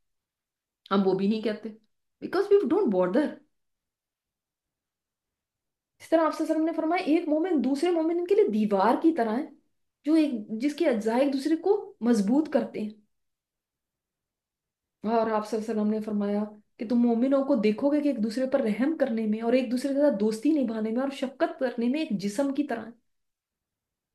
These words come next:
तो मोमिनों का ये खासा आप सल्लल्लाहु अलैहि वसल्लम ने बताया।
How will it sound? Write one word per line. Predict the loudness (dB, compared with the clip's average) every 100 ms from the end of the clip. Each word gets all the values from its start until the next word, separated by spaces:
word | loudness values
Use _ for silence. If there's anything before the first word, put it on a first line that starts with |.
| _ -6
तो |
मोमिनों | 2 4 4 2 2 2
का | 4
ये | 4 4 2 2
खासा | 2 2 0 0 0 2
आप | 0
सल्लल्लाहु | 2
अलैहि | 2
वसल्लम | 2 0
ने | 2
बताया। | 0 -2 -2 -6 -8